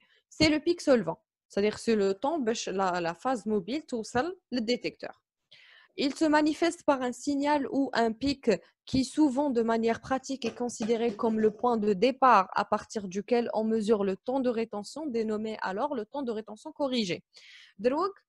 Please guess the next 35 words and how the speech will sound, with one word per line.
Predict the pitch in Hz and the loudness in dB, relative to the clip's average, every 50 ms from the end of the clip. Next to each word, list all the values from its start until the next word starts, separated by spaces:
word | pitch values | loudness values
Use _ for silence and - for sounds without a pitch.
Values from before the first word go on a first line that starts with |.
| _ _ _ _ _ _ _ _ _ _ | _ _ _ _ _ _ _ _ _ _
حنا, | - - 262 277 302 277 | -10 -6 -4 -2 -2 -2
tout | 247 - 262 254 - | -4 -6 -8 -6 -4
à | 269 240 | -2 0
l'heure, | 240 311 349 277 247 | 0 0 0 0 -2
قلنا | 254 262 269 262 | -2 -2 0 2
le | 247 220 226 | 2 0 0
temps | - - 294 311 | 0 0 0 2
de | 262 269 | 2 2
rétention, | 269 226 254 247 - 226 220 226 - 320 339 | 2 2 0 0 -2 -4 -6 -6 -6 -6 -6
c'est | 320 - - 247 233 214 | -6 -4 -2 -2 0 0
du | 185 208 220 | -2 -2 -2
moment | 220 220 247 277 262 262 269 262 247 | 0 0 2 2 2 2 0 0 0
de | 202 214 | 2 2
l'injection, | 202 190 196 208 240 254 220 262 247 - - - - 285 359 | 2 4 4 4 4 4 2 2 0 0 -2 -2 0 0 0
c'est-à-dire | 392 - - 214 190 180 185 170 - | 0 0 2 2 2 4 2 0 0
هنا, | 196 196 190 190 208 254 349 453 - _ _ _ _ _ _ _ - - - - - _ - | -2 -2 2 2 4 2 2 0 -4 _ _ _ _ _ _ _ -20 -20 -20 -20 -12 _ -6
jusqu'au | 196 - 226 262 262 - - - 277 277 262 | -6 -4 -2 -4 -4 -6 -4 0 2 2 4
moment | 254 - 247 247 247 269 320 370 - - | 4 2 2 2 4 2 2 2 0 -2
où | 220 226 254 285 311 320 302 262 - - | -2 0 0 2 2 2 0 -2 -2 -4
خرجنا | - - - - - 247 240 226 214 240 240 269 302 | -6 -6 -6 -4 -2 0 0 0 0 0 2 2 2
le | 294 262 247 | 2 2 2
pic. | 240 - 190 180 - - - - - _ _ _ _ _ _ _ _ _ _ _ _ _ _ _ _ _ _ _ - | 2 2 2 2 2 -2 -10 -20 -20 _ _ _ _ _ _ _ _ _ _ _ _ _ _ _ _ _ _ _ 0
Ok. | 254 277 - - - 180 - - _ _ - - - - - - - _ _ - - _ _ - | 2 2 2 2 0 -2 -2 -4 _ _ -20 -20 -20 -20 -20 -20 -20 _ _ -20 -20 _ _ -4
Donc, | 214 262 311 359 403 392 - - - - - | 0 2 2 4 2 2 0 -4 -16 -14 -10
قلنا | - 208 233 285 302 339 | -4 -2 0 2 2 4
الأولى | 330 294 294 285 302 349 349 | 2 2 2 2 2 2 2
بلي | 262 294 277 285 | 2 0 -2 -2
كاين | 285 - 285 277 254 240 | -2 -2 -2 -2 0 0
هاد | 226 233 262 285 311 285 | 0 2 4 4 4 4
لا | 285 277 269 | 4 2 2
بت-, | 269 - - - | 0 0 -2 -2
le | - - 240 254 | 2 4 4 4
petit | 247 - - - 269 254 | 2 0 -2 -4 -4 -2
temps | - 262 247 233 226 220 | 0 2 2 2 2 2
هذا, | 226 214 214 208 240 294 | 2 0 2 2 2 2